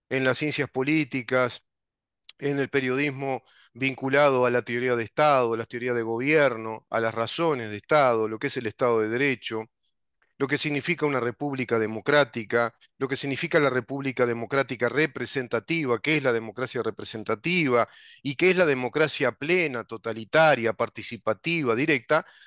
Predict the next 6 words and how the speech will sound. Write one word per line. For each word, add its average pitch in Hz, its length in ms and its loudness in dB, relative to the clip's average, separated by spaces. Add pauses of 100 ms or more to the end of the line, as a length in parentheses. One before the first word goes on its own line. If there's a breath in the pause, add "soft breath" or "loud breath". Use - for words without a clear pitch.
rápidamente 214 600 0
detecta 156 560 0
las 131 200 -2
luces, 135 560 -6
los 120 200 -8
signos 139 540 -2